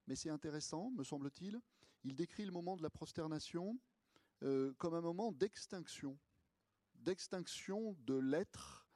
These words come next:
euh, d'extinction de notre être, à nous, être humain, en tout cas dans ce que notre être a de plus, euh, je dirais, égotique ou ordinaire. Et, euh, il le décrit comme un moment, comme un moment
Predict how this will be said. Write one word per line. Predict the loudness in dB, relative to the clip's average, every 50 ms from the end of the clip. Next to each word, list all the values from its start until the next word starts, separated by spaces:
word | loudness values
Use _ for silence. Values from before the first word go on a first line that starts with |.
| _ _ _ _ _ _ _ _ _ _ _ -4
euh, | 0 2 2 2
d'extinction | 2 2 0 -2 -2 -2 -4 -4 -2 -2 -2 2
de | 4 4 4
notre | 6 4 4 2 0 -4 -4
être, | -2 -2 -2 -4 -8 -12 -12 -10
à | -6 -4
nous, | -2 0 0 0 0 0
être | 0 -2 -2 -4 -4 0 0
humain, | 2 2 2 0 0 -2 -4 -4 -4
en | -4 -4
tout | -4 0
cas | 0 0 2
dans | 2 0 0
ce | 0 0 -2 -2 -2 0
que | 0 0
notre | 2 2 0 0 0 0 -2
être | -2 -2 -2 -2 -2
a | 0
de | 0 0
plus, | 0 -2 -4 -4 -2 2 4 6 8
euh, | 8 8 6 4 -2 -12 -20 _ _ _
je | -2
dirais, | 0 2 4 2 4 4
égotique | 2 6 6 6 6 6 4 -2 -2 -2 0 4
ou | 6 6 6
ordinaire. | 6 4 2 0 2 2 2 2 0 -2 -6 -12 _ _ _ _ _ -20 -20 -20 -20 -20 -20 -20 -20 _ _ _
Et, | 2 4 4 6 4 4 2 -2 -6 _ -2
euh, | 2 4 6 6 6 6 6 6 4 2 0 -4 _ _ -6
il | -4 2 6
le | 6 6
décrit | 6 2 -2 -2 -2 0 2
comme | 2 4 4
un | 4 4
moment, | 4 4 4 4 2 2 -2 -4
comme | -2 0 2 2
un | 4 4
moment | 4 4 4 4 4 4 4 4 4 2